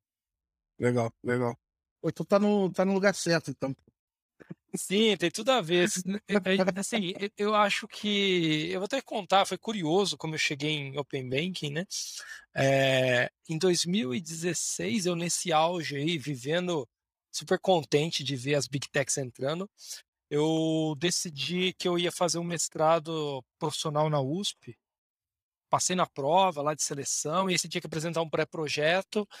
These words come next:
Speaker 1: Uhum.
Speaker 2: Fui lá em U K, ainda sem muito saber o que era P S D dois, e comecei a fazer uma pesquisa pro meu pré-projeto de mestrado.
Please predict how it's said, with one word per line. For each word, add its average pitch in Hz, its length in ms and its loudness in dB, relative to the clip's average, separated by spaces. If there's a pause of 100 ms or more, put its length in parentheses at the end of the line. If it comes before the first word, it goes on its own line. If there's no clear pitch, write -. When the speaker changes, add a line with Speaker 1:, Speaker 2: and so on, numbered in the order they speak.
(400)
Speaker 1:
Uhum. 127 340 2 (120)
Speaker 2:
Fui 190 160 0
lá 190 180 6
em 240 80 -2
U 220 80 -2
K, 196 600 2 (140)
ainda 170 440 -2
sem 208 280 -2
muito 202 460 -4
saber 165 300 2
o 170 80 0
que - 100 -4
era 160 120 2
P - 140 -2
S 147 120 0
D 147 140 -2
dois, 170 640 -2
e 180 320 -2
comecei 180 300 -2
a - 20 -12
fazer 170 160 -6
uma 175 80 -2
pesquisa 180 640 -4
pro 160 100 -14
meu 156 140 -4
pré-projeto 147 580 -2
de 143 80 -10
mestrado. 156 880 -2